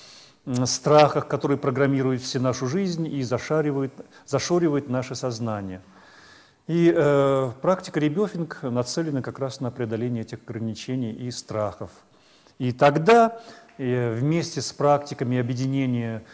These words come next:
э, с огнём, воздухом, водой и землёй, а также с пространством, то есть с пятью великими первоэлементами, э, мы сможем жить вечно, как говорит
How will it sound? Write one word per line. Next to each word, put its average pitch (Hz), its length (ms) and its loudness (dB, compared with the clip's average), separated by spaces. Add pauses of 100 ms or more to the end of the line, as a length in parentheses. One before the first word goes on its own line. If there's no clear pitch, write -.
(260)
э, 110 300 -4
с - 220 -8
огнём, 170 640 0
воздухом, 139 840 -2 (300)
водой 139 460 4
и - 20 2
землёй, 170 640 2 (280)
а 127 100 -4
также 123 320 -2
с - 80 -6
пространством, 196 720 -2
то 175 120 0
есть 170 220 0
с - 40 -6
пятью 170 360 -6
великими 151 400 -2
первоэлементами, 135 1120 -2 (420)
э, 120 140 -2
мы 160 120 0
сможем 147 480 -4 (300)
жить 135 420 -6
вечно, 107 460 -6
как 156 280 -6
говорит 113 440 -4